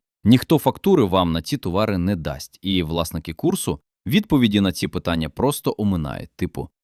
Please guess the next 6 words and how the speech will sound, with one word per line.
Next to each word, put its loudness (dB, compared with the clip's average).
"Реєструйте -2
бізнес -2
та -4
закупляйте -4
на -2
Alibaba". -6